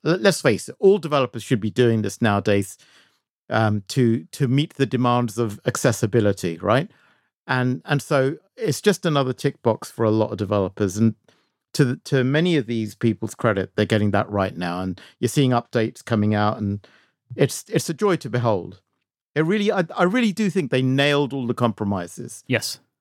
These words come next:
Speaker 2: It was just the right mixture of things, because it's like,
Speaker 1: Mm.
Speaker 2: yeah, the battery life's not that great, but this also isn't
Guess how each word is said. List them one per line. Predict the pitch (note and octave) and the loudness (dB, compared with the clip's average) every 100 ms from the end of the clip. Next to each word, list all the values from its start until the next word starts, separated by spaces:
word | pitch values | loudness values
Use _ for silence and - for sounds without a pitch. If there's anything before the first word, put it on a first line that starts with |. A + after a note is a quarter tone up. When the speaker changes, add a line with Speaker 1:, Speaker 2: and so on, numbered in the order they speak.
| _ _ _ _ _ | _ _ _ _ _
Speaker 2:
It | D3 | 2
was | C#3+ - | 2 0
just | C3 - | -2 0
the | C3 | 2
right | B2+ | 2
mixture | A#2 - - F#2+ | 0 -4 -4 -4
of | A2 | -2
things, | - G#2 - - | 0 0 -2 -4
because | C3+ D3+ C3 | 0 2 2
it's | C#3 | 2
like, | C3 | 2
Speaker 1:
Mm. | G#2 | 2
Speaker 2:
yeah, | D#3 | 0
the | C3+ | 2
battery | C#3 D#3 E3 | 0 0 0
life's | C#3+ B2+ - | 0 0 0
not | A#2 | 0
that | A2+ G#2 | 0 -2
great, | - A2+ G2 - _ _ | 0 0 0 -6 _ _
but | C3+ | 0
this | D3 | 2
also | F3+ F3+ - F3+ | 2 0 2 2
isn't | C#3+ C#3+ | 2 -2